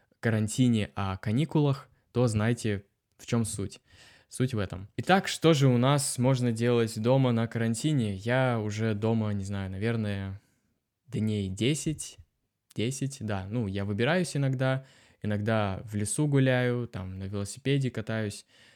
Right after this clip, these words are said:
Но, м, вот так вот, чтобы я ездил в общественном транспорте и контактировал с большим количеством людей, этого нет. В общем, я сижу дома, и что я делаю это время?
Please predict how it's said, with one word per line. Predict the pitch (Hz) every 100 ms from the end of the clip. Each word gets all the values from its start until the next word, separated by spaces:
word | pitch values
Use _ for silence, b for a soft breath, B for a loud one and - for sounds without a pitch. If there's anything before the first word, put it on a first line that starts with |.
| b
Но, | 110 127 143 135 139 -
м, | 110 107 104 104 98 98 -
вот | - 107 -
так | 135 135
вот, | 110
чтобы | - 107
я | 104 110
ездил | 107 113 110 101
в |
общественном | 101 - 104 104
транспорте | 101 135 160 - 123 - 120 117 b b b b _ _
и | 107 104 101 98 98 95 95 92 95 98 101 -
контактировал | 104 101 101 - 113 104 98
с | - - - - - - -
большим | - - 107 - 113
количеством | 110 104 - 104
людей, | 113 156
этого | 123 110 107
нет. | 123 190 - b b b -
В |
общем, | 101 101
я | 110
сижу | 110 104 101
дома, | 110 175 170 147
и | - 156 196
что | 151 - 135
я | 135 107 113 110 -
делаю | 104 113 135 131 123 123
это | 143 104
время? | 101 147 120 95